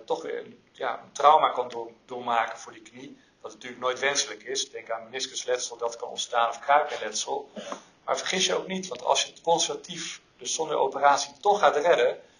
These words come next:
dan bespaar je jezelf een hele zware operatie van een kniegewricht, wat op zichzelf al een groot trauma is.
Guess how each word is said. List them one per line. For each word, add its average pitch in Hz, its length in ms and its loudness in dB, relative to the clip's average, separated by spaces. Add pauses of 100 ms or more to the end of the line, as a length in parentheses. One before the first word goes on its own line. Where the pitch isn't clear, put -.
(160)
dan 143 280 -10
bespaar 180 400 6
je 160 60 0
jezelf 147 280 4
een - 120 -4
hele 165 240 -2
zware 143 340 8
operatie 123 480 2
van 117 120 -12
een 113 60 -18
kniegewricht, 165 640 -8
wat 123 120 -8
op - 100 -12
zichzelf - 380 2
al 123 100 4
een 123 60 -4
groot - 280 2
trauma 120 320 0
is. 175 340 -8